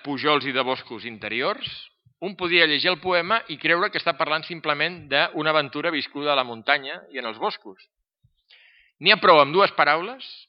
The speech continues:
a si mate-, dues expressions, eh, do-, dos mitjos versos, a si mateix i interiors, per veure que en realitat allò que ens ha pogut semblar que un, eh, caminant, eh, es, es foraviava,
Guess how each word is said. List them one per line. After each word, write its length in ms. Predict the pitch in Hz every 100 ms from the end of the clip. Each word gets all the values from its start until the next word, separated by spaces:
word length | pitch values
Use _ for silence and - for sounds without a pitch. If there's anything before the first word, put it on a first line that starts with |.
| _ -
a 20 | -
si 140 | 143
mate-, 240 | 139 127 107 110
dues 180 | 127 127
expressions, 680 | 120 - 123 147 156 220 123
eh, 120 | 147
do-, 80 | 127
dos 180 | 113 117
mitjos 320 | 135 117 113
versos, 380 | 117 135 196 233 - _ _ _ _ _ -
a 60 | 113
si 120 | 175
mateix 360 | 156 131 107 98 - - _
i 100 | 120
interiors, 560 | 117 113 117 151 196 - - _ _ -
per 120 | 147
veure 240 | 165 185 208
que 80 | 156
en 80 | 139
realitat 500 | 165 156 120 170 - - 135
allò 180 | 151 185
que 100 | 170
ens 80 | 147
ha 80 | 147
pogut 260 | 135 123 -
semblar 680 | 117 113 110 95 95 _ -
que 140 | 107 - 143
un, 220 | 127 104 92 -
eh, 480 | 117 110 101 92 104 -
caminant, 440 | 110 110 117 101 87
eh, 600 | 87 90 82 65 - 95
es, 80 | 92 104
es 60 | -
foraviava, 580 | 110 101 98 120 170